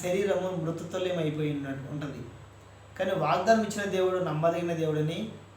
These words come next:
విశ్వసిస్తూ, ఎదురు చూస్తూ, నిరీక్షించి చూస్తూ ఉంది. వాగ్దానం ఇచ్చినట్లుగానే దేవుడు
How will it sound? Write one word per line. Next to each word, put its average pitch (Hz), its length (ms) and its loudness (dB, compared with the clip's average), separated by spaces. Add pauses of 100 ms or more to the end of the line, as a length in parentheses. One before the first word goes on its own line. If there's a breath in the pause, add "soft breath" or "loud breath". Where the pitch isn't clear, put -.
(240)
విశ్వసిస్తూ, 175 640 -4
ఎదురు 156 420 0
చూస్తూ, 151 260 -4
నిరీక్షించి 151 680 -6
చూస్తూ 151 240 -8
ఉంది. 143 360 -4 (1080)
వాగ్దానం 160 440 0
ఇచ్చినట్లుగానే 160 640 0
దేవుడు 151 600 -2